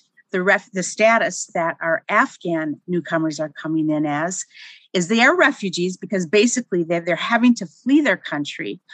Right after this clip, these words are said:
However, they are being evacuated out of their country because of the urgency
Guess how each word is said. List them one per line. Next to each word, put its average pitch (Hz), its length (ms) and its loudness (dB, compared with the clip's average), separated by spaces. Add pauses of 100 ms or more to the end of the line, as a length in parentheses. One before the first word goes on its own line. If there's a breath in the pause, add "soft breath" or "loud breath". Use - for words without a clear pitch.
(340 loud breath)
However, 202 680 4
they 202 200 2
are 202 120 0
being 180 300 -4
evacuated 170 760 0 (220)
out 185 160 6
of 175 160 2
their 156 140 2
country - 600 -4 (400 loud breath)
because 185 340 2
of 160 120 -4
the 165 140 0 (100)
urgency 190 840 0